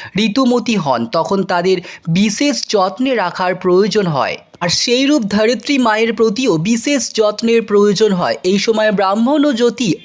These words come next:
এবং বিধবাগণের পাকদ্রব্য গ্রহণ নিষিদ্ধ বলে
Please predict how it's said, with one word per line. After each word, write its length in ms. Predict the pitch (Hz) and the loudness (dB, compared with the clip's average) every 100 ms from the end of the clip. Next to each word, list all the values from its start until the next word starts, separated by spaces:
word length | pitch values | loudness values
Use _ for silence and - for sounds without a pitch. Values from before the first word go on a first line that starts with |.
| - | 0
এবং 400 | 185 180 208 208 | 0 2 0 0
বিধবাগণের 760 | 180 208 233 269 262 262 262 254 - - - | -2 0 2 2 2 2 0 -2 -8 -12 -2
পাকদ্রব্য 800 | 175 202 294 269 226 262 226 247 | -2 0 0 0 0 0 0 0
গ্রহণ 500 | 208 220 196 254 233 | 2 0 2 2 2
নিষিদ্ধ 480 | 220 - 254 202 233 | 0 0 -2 0 2
বলে 380 | 202 196 190 | 2 2 0